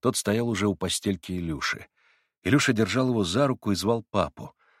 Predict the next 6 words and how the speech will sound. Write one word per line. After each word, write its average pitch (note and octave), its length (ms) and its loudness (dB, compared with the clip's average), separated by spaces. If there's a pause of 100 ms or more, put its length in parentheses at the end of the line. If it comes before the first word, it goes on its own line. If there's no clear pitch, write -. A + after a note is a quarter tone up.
(420)
Через G#2+ 320 0
минуту A#2 420 0
воротился G2+ 640 -2
и B2 160 -6
штабс-капитан. - 880 -6 (720)
Папа, C#3 440 -4